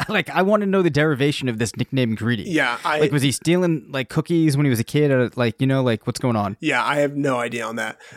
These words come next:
Speaker 2: Um, one more that is interesting. I'll go with, uh, Joey Bosa. Um, there are a number of ways you could go with this, but, um,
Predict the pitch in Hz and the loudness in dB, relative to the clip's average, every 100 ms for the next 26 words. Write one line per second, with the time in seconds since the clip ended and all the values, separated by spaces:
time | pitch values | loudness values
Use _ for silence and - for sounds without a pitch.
0 | - 160 151 151 170 143 160 185 170 147 | -6 0 0 0 -4 0 2 2 2 4
1 | 143 160 170 _ 151 143 139 139 143 139 | 6 4 0 _ 0 0 2 0 2 2
2 | 135 156 131 143 135 131 127 - 135 127 | 2 0 0 0 2 0 -2 -4 -2 0
3 | 123 160 143 143 135 135 123 131 165 165 | -2 -6 0 2 2 0 -2 0 0 0
4 | - - - _ - 156 147 143 147 160 | -4 -20 -20 _ -4 -2 -2 -2 0 2
5 | 165 156 - 151 139 131 147 165 175 175 | 4 4 2 0 0 0 2 4 4 2
6 | 147 156 170 190 180 - 175 165 170 180 | 2 4 4 2 -2 -6 -4 -2 0 2
7 | 185 175 208 - 160 151 143 - 147 139 | 2 4 2 2 0 2 2 0 0 0
8 | 135 131 | 0 -4